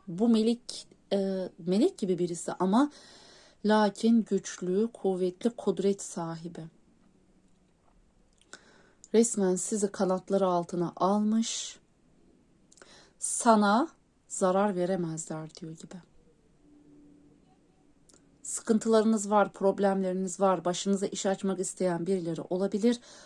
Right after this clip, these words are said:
Bunlardan sizi arındıracak.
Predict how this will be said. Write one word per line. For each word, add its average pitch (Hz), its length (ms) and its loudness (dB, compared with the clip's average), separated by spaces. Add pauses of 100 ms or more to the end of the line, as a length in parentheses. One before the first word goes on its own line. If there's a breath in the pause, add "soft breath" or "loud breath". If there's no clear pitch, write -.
(220 loud breath)
Bunlardan 208 960 4
sizi 190 400 -2
arındıracak. 170 960 -4